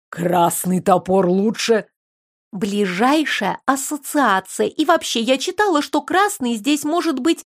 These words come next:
истолкован как красивый. Не приведи боги, узнает кто.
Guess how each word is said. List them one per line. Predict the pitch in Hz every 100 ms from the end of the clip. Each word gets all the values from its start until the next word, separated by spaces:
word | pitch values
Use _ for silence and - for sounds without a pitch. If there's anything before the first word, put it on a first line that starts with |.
| -
истолкован | 285 - 277 269 339 269 254
как | 220 285 -
красивый. | - 269 311 - - 247 233 214 202 _ _ _ _
Не | 165 165 170
приведи | 190 185 214 208 320
боги, | 202 160 196 349 277 147 151 131 -
узнает | 196 185 220 302 208 175
кто. | - - - 302 202